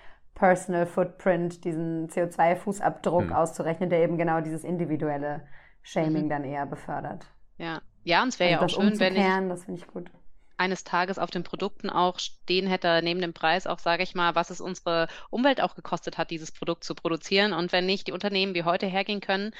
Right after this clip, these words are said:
Speaker 3: und einfach überall klimaneutral draufschreiben, weil sie noch mal irgendwo einen Baum gekauft haben, der dann wahrscheinlich gar nicht gepflanzt wird, aber, ähm,
Speaker 2: Hm.
Speaker 3: das mal draufschreiben und das dann noch als, äh, Werbegag zu verwenden, damit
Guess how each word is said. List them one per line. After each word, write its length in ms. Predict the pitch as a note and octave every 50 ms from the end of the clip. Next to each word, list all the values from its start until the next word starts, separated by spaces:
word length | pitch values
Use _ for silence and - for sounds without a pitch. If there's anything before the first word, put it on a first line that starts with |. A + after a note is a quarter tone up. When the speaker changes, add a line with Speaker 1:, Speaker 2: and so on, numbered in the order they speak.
| - - - -
Speaker 3:
und 140 | - - D3+
einfach 260 | F#3 F#3 F#3 F3 -
überall 320 | G3+ G3 A3 - - F3
klimaneutral 760 | - - - A3 B3 A#3+ A#3 A3+ G#3+ - - D#3 D3+ D#3 E3 E3+
draufschreiben, 600 | - - E3 D#3 D#3+ - - E3+ E3+ F3+ F#3 F#3
weil 140 | E3+ E3+ F3
sie 80 | F3+
noch 140 | F3+ F3 E3+
mal 120 | F#3 F3
irgendwo 280 | - E3+ F#3 G#3+ G3 F#3+
einen 100 | F3 E3+
Baum 260 | - D#3+ D#3 G3 A#3+
gekauft 440 | A3+ F#3 - - C#3+ D3 - - -
haben, 160 | F3+ F3+ F#3+
der 80 | F3 E3+
dann 180 | F3 F3+ E3+
wahrscheinlich 400 | E3 D#3 - - E3 E3+ F3+ -
gar 140 | - F3 E3+
nicht 140 | F3+ F#3 -
gepflanzt 520 | - E3 - - F3+ A3+ D4+ - - -
wird, 260 | - C#3+ E3 A3 - -
aber, 360 | E3 E3 E3+ E3+ E3+ E3 -
ähm, 160 | E3+ E3+ E3 F3
Speaker 2:
Hm. 60 | F2 - - - - - - -
Speaker 3:
das 120 | - G3 G3+
mal 80 | F#3+ E3+
draufschreiben 540 | - E3+ D#3+ G3 - - - G3 G#3+ G3+
und 120 | G3+ F#3 -
das 120 | F#3 -
dann 140 | - F#3+ F3+
noch 160 | F3+ F3 -
als, 240 | - E3+ E3+ - -
äh, 260 | - - E3+ D#3+ D#3 D3
Werbegag 500 | - D#3 G3 A#3 A3+ - D3+ D#3+ - -
zu 100 | - -
verwenden, 460 | - E3 D3 D3+ D3+ E3+ E3 F#3+ F#3+
damit 300 | F3+ E3 E3+ F#3 F#3+ -